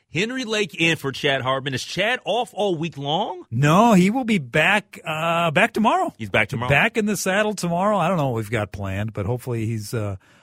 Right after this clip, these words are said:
Speaker 2: hopefully he's been doing some prep 'cause I don't plan to do any.
Speaker 1: Oh, this, th-, this is my fault. I'm totally, so I'm looking at these little sheets. I'm looking at the wrong ones. I'm like, I'm like, "What is my out time? What is my out time?"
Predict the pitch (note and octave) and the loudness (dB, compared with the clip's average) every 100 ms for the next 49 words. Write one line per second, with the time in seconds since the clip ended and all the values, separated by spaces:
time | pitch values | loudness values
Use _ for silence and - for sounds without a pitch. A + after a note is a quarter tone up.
0 | - C#4 - D#3+ D3 C3 G#2+ F2+ - _ | -4 -4 0 2 2 0 -4 -6 -12 _
1 | _ A#2 A2 F2+ F2+ - F#2+ F2+ G#2+ A2+ | _ -6 -4 -4 -8 -8 -8 -6 -4 -2
2 | A#2 - F2 D#2+ E2 E2+ F2 F2 _ D3 | -2 -4 -12 -12 -12 -10 -8 -10 _ -2
3 | C3+ C#3+ - A2+ C#3 C#3 C#3+ G#2+ A2 F#2+ | 0 0 -4 -4 -2 0 -2 -2 -4 -4
4 | F2 - _ - B2 A2+ C3 C3 B2+ C3 | -12 -16 _ -4 -4 -2 -4 -2 -2 -4
5 | - _ - B2 A#2+ C#3 C3+ A#2+ B2 A#2+ | -6 _ -4 -2 0 -2 -2 -4 -4 -4
6 | A2 - C3+ C3 - _ A#2+ D3 C#3 C3 | -6 -6 -8 -8 -16 _ -6 -2 0 -2
7 | - A2 A2+ C3+ A2+ B2 G#2+ F#2 _ _ | -6 -6 -2 -2 -2 -4 -4 -6 _ _
8 | D3 E3+ E3 D3+ C#3 - _ _ - D3 | -4 -2 -2 0 0 -2 _ _ -4 -4
9 | A#3 G#3 - G3+ F3+ F#3 F#3 E3+ E3 G3 | -2 -4 -4 -4 -6 -8 -6 -6 -4 -2
10 | F3 - F3+ E3+ | -4 -4 -6 -8